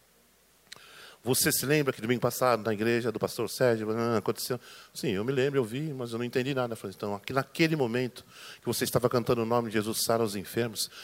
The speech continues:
o Senhor tocou o nosso coração e nós começamos a orar por uma paciente terminal lá no hospital onde minha filha trabalha. E na segunda-feira, minha filha foi lá no, na U T I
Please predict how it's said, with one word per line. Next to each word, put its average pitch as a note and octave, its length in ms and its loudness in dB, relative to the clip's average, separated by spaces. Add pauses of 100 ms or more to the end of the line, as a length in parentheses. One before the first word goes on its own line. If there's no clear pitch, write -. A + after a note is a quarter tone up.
(200)
o A2 80 -2
Senhor C3 260 4
tocou C#3 300 4
o C3 40 2
nosso B2+ 220 2
coração C3 480 4
e A#2+ 40 -2
nós B2+ 200 0
começamos C3 600 0
a C3 40 8
orar A#2 380 4 (320)
por A#2 120 2
uma B2 120 4
paciente C3 840 0
terminal B2 720 2
lá A#2 320 2
no A#2+ 140 0
hospital A#2 500 2
onde A2 160 2
minha G#2 140 0
filha G#2+ 240 -4
trabalha. B2 520 2 (460)
E B2 80 2
na B2+ 80 4
segunda-feira, A#2+ 960 2
minha G#2+ 160 -2
filha C3 460 -4
foi A#2+ 320 2
lá A#2+ 180 2
no, A#2 240 -6
na G#2+ 160 -2
U A#2+ 100 2
T A#2 160 -2
I B2 260 0